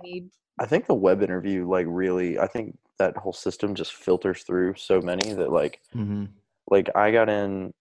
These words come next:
Speaker 2: my fir-, well, I got in twice, and they were both, like, back to back, like, <clears throat> like, but I feel like there's, like, some that it does pass over. So I think a little bit of it, not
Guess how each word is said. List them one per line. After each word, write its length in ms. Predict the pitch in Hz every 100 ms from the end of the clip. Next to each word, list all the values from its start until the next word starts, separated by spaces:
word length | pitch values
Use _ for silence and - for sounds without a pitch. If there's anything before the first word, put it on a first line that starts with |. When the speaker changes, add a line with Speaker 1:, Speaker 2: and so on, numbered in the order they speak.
| _ _
Speaker 2:
my 320 | 98 98 95 92
fir-, 200 | - - _ _ _ -
well, 220 | 104 92
I 80 | 107
got 140 | 110
in 100 | 104
twice, 560 | - 95 87 82 - -
and 160 | 92
they 80 | 87
were 80 | 87
both, 300 | 92 87 - 90
like, 140 | 95 85 - -
back 160 | 87 -
to 60 |
back, 440 | 90 90 87 85 -
like, 240 | 80 - _ - - - _ _ _ _ -
<clears throat> 460 | - - 123 90
like, 300 | 73 98 87 90
but 80 |
I 80 | 101
feel 180 | 101 113
like 160 | 107 92
there's, 220 | 90 -
like, 100 | -
some 300 | - 95 92
that 140 | 87 - _ _ _ _ _ _ _ -
it 120 | 98
does 220 | 87 90
pass 340 | - 90 80 -
over. 300 | 87 92 98
So 280 | - 80 78
I 80 | 92
think 240 | - 92 -
a 60 | 101
little 300 | 82 87 87
bit 120 | 110
of 120 | 113
it, 160 | 117 -
not 200 | 98 113